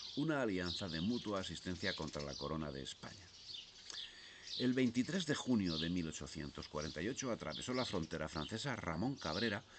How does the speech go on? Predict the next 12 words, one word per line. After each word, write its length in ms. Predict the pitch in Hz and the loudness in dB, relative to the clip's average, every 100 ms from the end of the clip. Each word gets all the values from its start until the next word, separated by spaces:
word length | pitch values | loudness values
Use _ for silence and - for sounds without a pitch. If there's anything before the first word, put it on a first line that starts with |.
| - - | -14 2
e 120 | 185 | 4
intentó 540 | 202 175 143 120 135 | 4 4 4 4 4
organizar 640 | 127 110 92 92 92 110 - | 4 4 2 0 2 2 2
lo 220 | 147 131 | 4 4
que 120 | - 107 | 4 2
denominó 460 | 90 85 90 107 - | 2 2 2 0 -2
el 140 | - | -2
Ejército 480 | 85 - 127 120 110 | 0 -2 -2 -2 -2
Real 400 | 82 85 95 76 | 2 2 2 -2
de 80 | 85 | -4
Cataluña, 600 | 76 78 127 131 73 - - - - - - - - - - - | -4 0 2 4 0 -6 -14 -6 -6 -6 -12 -12 -12 -12 -8 4
comprendiendo 760 | 165 131 127 110 123 107 104 | 6 6 4 4 4 4 2